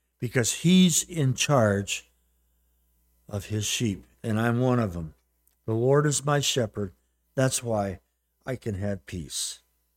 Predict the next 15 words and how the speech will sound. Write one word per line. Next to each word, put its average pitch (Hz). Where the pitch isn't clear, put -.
Of -
course, 117
it 113
all 117
goes 123
back 123
to 123
the 127
cross. 101
We're 113
reminded 113
of 117
that 110
in 117
Colossians, 104